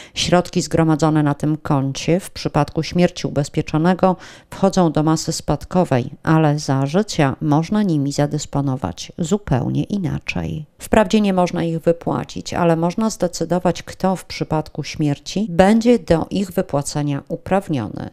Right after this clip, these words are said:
Zasadą jest, że w przypadku wspólnoty majątkowej z małżonkiem połowa zgromadzonych na subkoncie pieniędzy trafi na jego subkonto. Druga połowa może trafić do rąk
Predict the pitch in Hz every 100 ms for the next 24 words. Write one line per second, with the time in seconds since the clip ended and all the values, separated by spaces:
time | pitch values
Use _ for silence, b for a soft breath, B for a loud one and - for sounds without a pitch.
0 | - 175 180 - 262 254 170 147 127 135
1 | - 160 151 139 139 - - 139 143 -
2 | - - 170 151 147 - 156 156 147 147
3 | - 151 143 156 190 - 165 - 156 151
4 | - 120 101 - 170 202 - - 226 233
5 | 170 151 - 151 143 147 135 139 143 139
6 | 151 - 127 139 165 - 190 208 202 196
7 | 190 185 - - 175 147 147 - 190 -
8 | 208 262 254 151 - 143 - 170 - -
9 | 71 76 - - - _ _ B B B
10 | 165 185 247 254 254 165 151 143 95 -
11 | 175 202 226 - 160 151 160 - 156 147
12 | 147 160